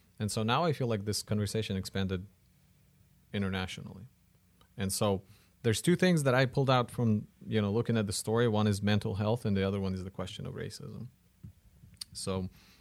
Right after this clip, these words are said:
we'll begin with mental health. You know, I have no problem believing that she struggled with men-, because one of the things she mentioned is, uh, well, let's go over a few things. She said she's dealing with, um,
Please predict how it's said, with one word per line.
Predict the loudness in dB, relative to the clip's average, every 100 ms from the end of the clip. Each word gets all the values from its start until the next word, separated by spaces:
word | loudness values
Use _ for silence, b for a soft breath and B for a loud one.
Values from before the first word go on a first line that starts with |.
| B 0
we'll |
begin | 2 6 4
with | 6
mental | 4 4 0
health. | 0 -2 -4 _ -4
You | -2
know, | 0 2
I | 2
have | 4
no | 2 2
problem | 4 2 2 0
believing | -2 -2 -2
that | -2 -4
she | -10
struggled | -6 -4 -4 -6 -6
with | -6
men-, | -6 -8 -8
because | -4 0
one | 2
of | 0
the |
things | 0 -2
she | 0
mentioned | 0 0 0 -2
is, | -2 -6 B B B B B B _
uh, | 0 0 -2 -4 -10 _
well, | -6 -6 -10 _
let's | -4 0
go | 0 0
over | 0 -2
a | -2
few | -2
things. | -2 -4 -4 B B B B _
She | -2
said | 4 6 6
she's | 2 4
dealing | 6 6 6
with, | 4 2
um, | 2 4 4 2 0